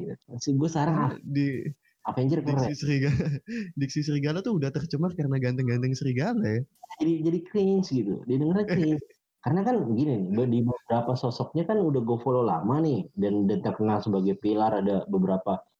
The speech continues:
Speaker 1: ada, ada ketua pengbas tuh, ada macam-macam gitu titelnya gitu, dan jago-jago mungkin kalau di tongkrongan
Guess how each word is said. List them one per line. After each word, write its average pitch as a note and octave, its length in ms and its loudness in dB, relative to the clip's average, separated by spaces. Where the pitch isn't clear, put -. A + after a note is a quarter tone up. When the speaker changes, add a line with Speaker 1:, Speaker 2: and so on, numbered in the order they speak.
Speaker 1:
ada, G2 500 2
ada F#2+ 240 0
ketua F#3 240 0
pengbas B2+ 400 0
tuh, B2+ 160 -2
ada F#2+ 240 2
macam-macam C3 640 0
gitu G2 240 -2
titelnya C#3+ 480 0
gitu, F#2+ 160 0
dan G2 160 4
jago-jago G2+ 560 2
mungkin C#3+ 320 0
kalau G2 160 0
di G2 80 2
tongkrongan F#2+ 640 -2